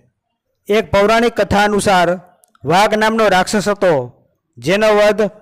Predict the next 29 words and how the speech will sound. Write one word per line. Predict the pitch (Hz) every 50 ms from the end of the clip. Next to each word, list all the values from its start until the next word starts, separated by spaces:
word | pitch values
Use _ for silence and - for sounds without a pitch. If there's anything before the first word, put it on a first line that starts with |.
| _ _ _ _ -
આસો | 165 180 202 196 - 247 240 233 220
વદ | 214 214 202 185
બારસના | 180 180 185 208 - - 214 196 196
દિવસે | 190 196 190 - 208
કરવામાં | 190 - 180 180 196 196 196 190 185
આવેલો | 185 190 196 185 180
હતો. | 170 165 - 156 139 127 123 127 _ _ _ _ _ _ _ _ _ _ -
પછી | 185 196 196 - 220 226 220 233 226 _ _ _ _ _ _ - 180
તેને | 202 208 208
આખી | 196 196 196 - - 240
બજારમાં | 214 220 208 220 214 208 208 196 185 143
ઘસડીને | - 156 - - 202 202 208 196 190 -
ફેરવવામાં | - 180 190 220 220 233 226 220 202
આવ્યો | 196 180 175 170 165 156
હતો. | - 143 135 127 123 - _ _ _ _ _ _ _ _ _ -
આ | 160 170 196 208
દિવસે | 196 202 208 202 202 196 196 190 190 190 190 - _ _ _ _ _ -
કોઈએ | 175 202 220 226 226 202
વેપાર | 190 196 196 - 220 214 202
ધંધો | 180 196 196 190 208 196
કર્યો | 196 185 180 190 190 180
નહોતો | 175 175 170 - 170 160 143 127 120 117 _ _ _ _ _ _ _ -
અને | 165 175 196 202 196 196 190 190 - _ _ _ _ -
નવા | 131 160 185 208 214 220 208
વર્ષથી | 214 208 190 - - 208 190 -
કામ | 190 196 190 170
શરૂ | - 185 196 220 233
કર્યું | - 220 208 208 208 185 175
હતું. | 160 - 151 139 123